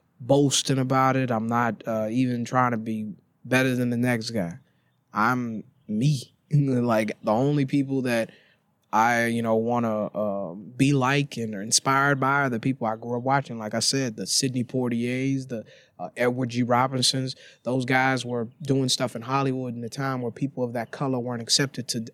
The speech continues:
have those type of, uh, achievements and have those type of roles. Like,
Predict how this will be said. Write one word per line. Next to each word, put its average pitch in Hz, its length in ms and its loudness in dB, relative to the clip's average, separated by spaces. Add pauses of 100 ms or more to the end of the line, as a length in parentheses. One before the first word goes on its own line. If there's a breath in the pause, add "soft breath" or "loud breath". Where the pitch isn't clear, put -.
have 131 300 0
those 123 320 0
type 127 300 -2
of, 120 120 -6 (460 soft breath)
uh, - 300 -12 (280)
achievements 123 800 0
and 127 120 -8
have 139 180 2
those 127 160 2
type 123 240 -2
of 120 60 -4
roles. 120 640 0
Like, 120 260 -2